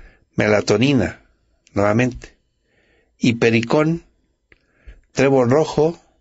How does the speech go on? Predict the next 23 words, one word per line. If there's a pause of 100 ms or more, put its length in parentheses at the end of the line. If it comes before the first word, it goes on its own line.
(640)
coenzima
Q
diez
con
vitaminas
y
minerales, (800)
melatonina. (1600)
De
esas
cápsulas
utilizamos
una
de
cada
una
y
las
tomamos
antes
de
cada
alimento.